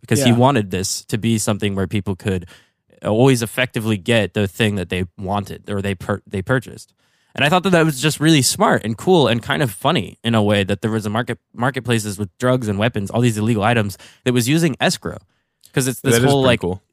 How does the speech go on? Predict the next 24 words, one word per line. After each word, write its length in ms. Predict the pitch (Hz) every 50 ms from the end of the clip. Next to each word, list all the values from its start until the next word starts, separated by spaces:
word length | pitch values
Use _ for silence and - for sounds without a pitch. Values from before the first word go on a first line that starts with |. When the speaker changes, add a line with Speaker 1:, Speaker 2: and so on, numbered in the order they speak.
| _ _
Speaker 1:
you 100 | 123 147 160
don't 200 | 185 180 139 104
do 120 | 147 185 202
that 200 | 190 170 143 -
in 60 | 135 143
the 80 | 127
world. 460 | 110 120 165 202 190 185 196 185 185 - _ _ -
Like, 160 | 135 135 - -
if 280 | 92 - - 131 123 -
you're 80 | 139
buying 300 | 117 139 151 160 143 120 104
drugs, 380 | 98 123 156 175 147 117 110 113
you 60 | 123
don't 160 | 139 135 120
just 240 | 135 123 104 - -
hand 240 | - - 123 123 135
your 100 | 131 117
drugs 280 | 107 120 127 127 117 104
to 340 | - - 120 104 92 90 87 - _
one 240 | - 110 123 151 160
guy 220 | 117 101 98 101
and 180 | 101 101 101 98
say, 300 | - 113 104 104 101 98
"Hey, 320 | 98 117 123 120 107 101